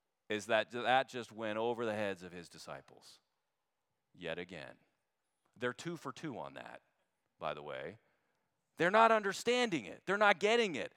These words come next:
In fact, there are two things that Jesus has said here that his disciples find just absolutely incomprehensible. First, a Messiah that would suffer and die. Again, that doesn't make any sense to these twelve disciples because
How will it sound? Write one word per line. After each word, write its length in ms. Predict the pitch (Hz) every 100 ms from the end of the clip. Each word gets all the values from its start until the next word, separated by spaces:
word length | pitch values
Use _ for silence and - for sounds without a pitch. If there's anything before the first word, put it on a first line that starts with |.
| _
In 60 | 151
fact, 220 | 202 202
there 140 | 208 190
are 80 |
two 320 | 180 - 302 294
things 540 | 160 131 139 180 - - _ _
that 140 | 175 170
Jesus 360 | 208 214 202
has 120 | 185 -
said 240 | 220 214
here 200 | 151 151
that 140 | 165 180
his 120 | 165
disciples 500 | 180 220 226 214 -
find 220 | 202 196
just 180 | 185 165
absolutely 560 | 208 240 - 220 214 190
incomprehensible. 1000 | 202 180 185 190 175 170 147 107 85 - _ _ _ _ _ -
First, 640 | 254 208 190 - - - _ _ _ _ -
a 80 |
Messiah 720 | 156 147 - 214 202 170 170 - _ _ -
that 160 | 151 160
would 120 | 156
suffer 460 | - 220 - 160
and 120 | 160 147
die. 380 | 196 147 87 - _ _ _ -
Again, 220 | 185 143
that 100 | 165
doesn't 200 | 196 202
make 160 | 196 220
any 140 | 214
sense 400 | - 226 190 -
to 100 | 180
these 320 | 170 180 165 - _ _
twelve 260 | - 185 170
disciples 560 | 180 214 208 175 131
because 480 | 123 151 165 156 143